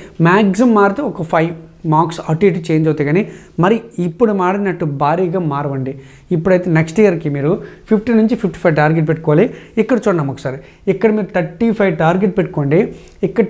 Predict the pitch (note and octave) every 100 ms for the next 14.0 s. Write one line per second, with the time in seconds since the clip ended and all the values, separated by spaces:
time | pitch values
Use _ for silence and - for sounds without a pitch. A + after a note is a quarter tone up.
0 | - F3+ G3 E3+ - E3+ C3+ C3 C3+ -
1 | D#3+ E3+ E3 D#3+ C#3 C3+ - - - F#3+
2 | B3 A3 G3+ E3 D3 - F3 G#3 F#3 A3
3 | A3 G#3 - E3 F3+ D#3+ D#3 C#3 - D#3
4 | - - - - F#3+ F3+ D#3+ F3+ G3 G#3+
5 | G#3+ E3+ D#3+ D#3+ C3+ C#3 E3+ - - -
6 | D3 C#3+ C#3 - D#3 G3 G3 E3+ E3+ G#3
7 | - E3+ D3 F#3+ E3 D3+ C#3 - - -
8 | F#3+ G#3 E3 F#3 D#3 C#3+ D3 F3 C#3 -
9 | - - _ G#3+ A#3 A#3+ A#3 G#3 D3+ G3
10 | - - _ _ - F#3 F3 F3+ F3 F3
11 | A3 G#3 - - - D#3+ F#3 F#3 D#3 D#3+
12 | G3 - - F3 E3+ F3+ E3+ D3+ D3+ G3
13 | G3 D#3+ D3 D#3 E3 D#3+ - C3+ B2+